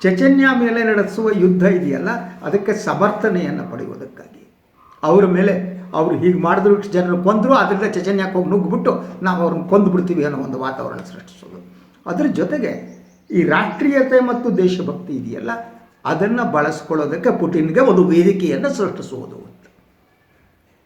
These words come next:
So ಇದರ ಬಗ್ಗೆ ಇಪ್ಪತ್ತು ವರ್ಷ ಆಗಿದೆ, ಇನ್ನೂ ಕೂಡ ಅದನ್ನ, ಅದರ ಅಂತಿಮ, ಆ, ಒಂದು ತೀರ್ಪು ಇದು ಬಂದಿಲ್ಲ ವಿಚಾರಣೆ ಇಪ್ಪತ್ತು ವರ್ಷದಲ್ಲಿ. So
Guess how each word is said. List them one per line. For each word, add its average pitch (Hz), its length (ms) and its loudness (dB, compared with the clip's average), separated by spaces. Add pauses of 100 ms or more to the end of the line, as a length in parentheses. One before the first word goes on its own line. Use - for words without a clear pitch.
(880)
So 349 200 6
ಇದರ 381 200 6
ಬಗ್ಗೆ 339 200 6
ಇಪ್ಪತ್ತು 247 420 2
ವರ್ಷ 254 240 2
ಆಗಿದೆ, 233 320 2
ಇನ್ನೂ 226 240 0
ಕೂಡ 214 200 0
ಅದನ್ನ, 196 280 0 (680)
ಅದರ 160 180 -2
ಅಂತಿಮ, 220 440 2
ಆ, 57 1000 -6 (680)
ಒಂದು 135 260 -6
ತೀರ್ಪು 202 380 -4
ಇದು 143 180 -4
ಬಂದಿಲ್ಲ 95 360 -8 (240)
ವಿಚಾರಣೆ - 580 -10 (420)
ಇಪ್ಪತ್ತು 135 360 -12
ವರ್ಷದಲ್ಲಿ. - 640 -14 (800)
So 254 320 2